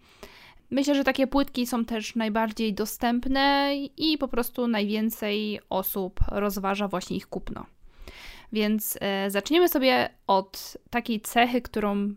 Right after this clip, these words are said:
bierzemy pod uwagę na samym początku, gdy zastanawiamy się nad tym, jakie płytki wybrać do naszej łazienki, no to myślimy o kolorze.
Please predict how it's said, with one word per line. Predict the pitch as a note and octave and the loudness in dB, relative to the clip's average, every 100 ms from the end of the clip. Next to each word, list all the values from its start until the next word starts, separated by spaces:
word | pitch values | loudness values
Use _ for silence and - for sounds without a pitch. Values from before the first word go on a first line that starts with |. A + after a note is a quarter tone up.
| - | -4
bierzemy | F#3+ G3+ A3+ A#3 | 0 2 4 2
pod | A3 - - | 4 4 4
uwagę | G3+ G#3 G3+ G3+ G3 G3+ - _ - - - | 2 2 4 2 2 0 -6 _ -20 -10 0
na | A3 A3 G#3 | 4 4 4
samym | G#3+ B3 B3+ B3 | 4 4 6 4
początku, | C4 C4 A3+ G3+ - G#3 A#3 - - - - - | 4 4 2 2 -2 -4 -4 -8 -20 -20 -20 -6
gdy | G3+ F#3+ G#3 G#3 G#3 G3+ G#3 _ - - | -2 2 4 4 4 0 -2 _ -14 -6
zastanawiamy | A3+ A3 A#3 A3 A#3+ D#4 E4 B3+ | -4 0 2 4 8 8 8 4
się | - G3 F#3 | 2 0 2
nad | G3 G#3 A3 - | 2 2 2 0
tym, | - - - | -4 -4 -2
jakie | G3+ B3+ - A3+ | 4 4 4 0
płytki | G#3+ G#3 - | 0 -2 -2
wybrać | G#3 G#3 G3 G3+ | -2 0 0 -2
do | F#3+ | -2
naszej | G3+ G#3+ G#3+ | -2 0 0
łazienki, | G3+ F#3 D#3+ - B3 E4 - - - - - | 0 -2 -6 -6 -4 -4 -6 -20 -20 -8 0
no | A4 | 4
to | F4 | 4
myślimy | A#3+ - G#3 A3 | 4 2 2 2
o | - F3 | 2 -2
kolorze. | - F#3+ F3+ F3 E3 | -2 0 2 2 0